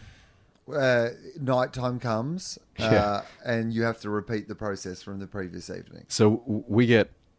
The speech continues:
Speaker 2: a, a message from the people who were gonna extract us, um, th-, this kind of, like, M-, Manus Black Ops, um,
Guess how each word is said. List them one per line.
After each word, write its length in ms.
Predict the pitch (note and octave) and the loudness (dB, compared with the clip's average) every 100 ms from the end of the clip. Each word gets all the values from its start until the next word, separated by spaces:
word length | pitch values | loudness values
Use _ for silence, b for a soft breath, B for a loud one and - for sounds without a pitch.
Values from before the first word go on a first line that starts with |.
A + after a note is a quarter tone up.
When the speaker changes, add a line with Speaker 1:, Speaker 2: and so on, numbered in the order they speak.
| _ - | _ -2
Speaker 2:
a, 180 | F#2 F#2 | 0 2
a 40 | F#2+ | 2
message 540 | F#2+ G2+ - E2 - | 2 2 -2 -4 -6
from 440 | - - F2 F2 E2+ | -6 -2 0 0 -2
the 420 | F2+ E2+ E2+ E2+ | -2 0 -2 -4
people 320 | - G2 F2+ E2 | -2 -2 0 0
who 140 | F2+ | 0
were 100 | E2+ | 0
gonna 360 | F2 E2 D#2+ D#2+ | -2 -2 -4 -6
extract 500 | - - G2 F#2+ - | -10 -2 0 0 -2
us, 260 | E2 E2 - B B B | -6 -8 -14 B B B
um, 380 | - F2 E2 E2 - - _ | -6 -4 -2 -6 -8 -18 _
th-, 200 | F#2+ F2+ | -4 -4
this 180 | E2+ F2+ | -4 -6
kind 220 | - F2 | -2 -2
of, 180 | E2+ - | -2 -4
like, 220 | E2+ E2+ - b b b - | -6 -6 -8 b b b -6
M-, 200 | F2+ F2+ - | -4 -4 -2
Manus 440 | F#2 F2+ F2 - - _ _ | -2 0 -2 -6 -12 _ _
Black 240 | F#2 F2+ - | -4 -4 -4
Ops, 600 | F2 - - - - - - - | -6 -6 -12 -12 -10 -14 -16 -10
um, 480 | F2+ E2+ E2+ F2+ | -8 -6 -6 -8